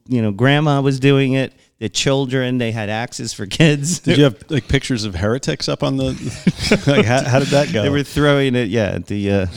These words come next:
Speaker 1: picture of, uh, Cardinal Dolan or something.
Speaker 2: <laughs>
Speaker 1: No, no, it was all good Christian fun, and it was a nice time. And we, um,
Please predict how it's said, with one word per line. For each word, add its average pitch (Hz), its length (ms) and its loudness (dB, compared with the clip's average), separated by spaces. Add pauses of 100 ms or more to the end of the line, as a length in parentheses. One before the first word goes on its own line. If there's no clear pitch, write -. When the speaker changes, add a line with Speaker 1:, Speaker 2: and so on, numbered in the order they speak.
(360)
Speaker 1:
picture 113 400 0
of, 98 200 2
uh, 98 200 4 (580)
Cardinal 101 300 2
Dolan 95 440 2
or - 60 -4
something. - 880 0
Speaker 2:
<laughs> - 20 -
Speaker 1:
No, 127 280 2
no, 92 340 -4
it 104 140 -8
was 127 200 -6
all 147 360 2
good 147 240 2
Christian 156 420 -2
fun, 131 320 -4
and 131 240 -4 (580)
it 131 40 -2
was 147 140 -2
a 151 40 -4
nice 165 180 -4
time. 214 360 -2
And 101 180 -6
we, 110 240 -4
um, 113 220 -4